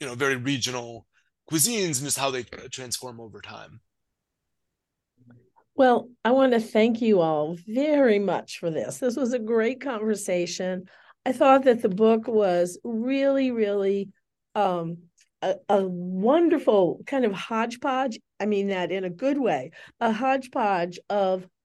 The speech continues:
Speaker 2: all the ways that we are American and the way we express our food in, in some reflection of being American. I, I thought it was very fun to look at. I learned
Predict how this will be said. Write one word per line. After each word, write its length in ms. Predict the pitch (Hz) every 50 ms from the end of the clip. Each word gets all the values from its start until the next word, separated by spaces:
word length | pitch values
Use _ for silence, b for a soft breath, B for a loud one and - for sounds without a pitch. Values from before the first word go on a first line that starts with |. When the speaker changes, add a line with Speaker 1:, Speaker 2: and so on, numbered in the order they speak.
| _ _ _ _ -
Speaker 2:
all 520 | 302 359 359 370 359 320 277 240 214 196 190
the 100 | 202 202
ways 540 | 190 208 240 285 294 247 185 170 175 170
that 160 | 175 190 170 180
we 180 | 214 220 208
are 220 | 196 196 196 190 185
American 680 | 180 185 185 190 196 196 202 202 - - - - - -
and 220 | 180 202 196 196
the 40 | 196
way 220 | 185 208 208 214
we 220 | 220 214 208 185 175
express 720 | 165 170 - - - - 208 196 214 220 214 - - _ _ -
our 160 | 180 175 175
food 520 | 180 - - 262 247 240 233 214 196 170 -
in, 480 | - - 180 185 180 175 175 180 180 - _ _ _ _ _ _ _ _ -
in 180 | 202 196 196
some 320 | 196 - 226 220 214 214 202
reflection 720 | 190 180 185 - 202 190 190 185 - - 190 156 131 135
of 220 | 143 165 180 175
being 300 | 170 202 196 190 185 175
American. 680 | 165 160 156 151 156 151 151 156 160 - 143 127 131 135 B B B B B B B -
I, 340 | 180 180 175 175 165 165 170 -
I 100 | 180 190
thought 320 | 190 - 226 214 214 202 208
it 140 | 202 -
was 400 | 165 185 185 180 180 175 175 170 - -
very 520 | - 208 220 233 247 254 254 240 247 240 226
fun 440 | 226 - 247 240 233 233 233 233 233
to 100 | 226 240
look 260 | 202 208 214 226 220 -
at. 440 | 247 233 233 226 226 226 226 226 _ _ _ _ _ _ _ _ _ -
I 80 | 190 185
learned 600 | 175 170 180 202 208 226 247 269 269 262 240